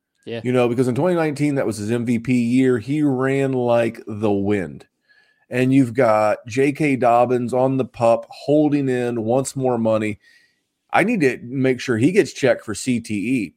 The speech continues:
Speaker 2: How the hell does a guy who has nine starts in his three-year
Speaker 1: Yeah.
Speaker 2: career hold in for more money?
Speaker 1: He's
Speaker 2: You've
Speaker 1: off
Speaker 2: got
Speaker 1: the
Speaker 2: Go-
Speaker 1: pup, though.
Speaker 2: Uh, well, great. Wake me up when he does something on the field.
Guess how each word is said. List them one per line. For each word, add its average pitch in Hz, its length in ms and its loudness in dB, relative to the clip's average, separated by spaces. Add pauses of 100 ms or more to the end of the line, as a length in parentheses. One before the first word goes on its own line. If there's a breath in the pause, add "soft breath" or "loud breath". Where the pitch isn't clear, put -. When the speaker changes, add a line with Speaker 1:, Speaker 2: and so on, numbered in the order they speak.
(200)
Speaker 2:
How 180 160 -4
the 208 160 2
hell 156 180 4
does 147 120 2
a 123 80 -2
guy 139 240 2
who 127 60 -2
has 117 220 0
nine 120 340 -2
starts 127 420 2
in 107 60 -6
his 95 160 -10 (320)
three-year 151 600 4
Speaker 1:
Yeah. - 60 -16
Speaker 2:
career 113 560 0 (540)
hold 160 340 4
in 139 380 2
for 117 200 -4
more 131 300 2
money? 117 460 0 (320)
Speaker 1:
He's 135 180 0
Speaker 2:
You've 147 80 6
Speaker 1:
off 117 100 4
Speaker 2:
got - 0 -
Speaker 1:
the 139 60 -2
Speaker 2:
Go- 131 200 0
Speaker 1:
pup, - 100 -14
though. 107 200 -10 (340)
Speaker 2:
Uh, 135 160 4
well, 135 340 2 (300)
great. 113 560 0 (260)
Wake 131 220 2
me 147 160 0
up 135 120 4
when 131 100 0
he 127 60 0
does 120 240 2
something 117 320 -2
on 117 300 2
the 101 80 -4
field. 87 380 -6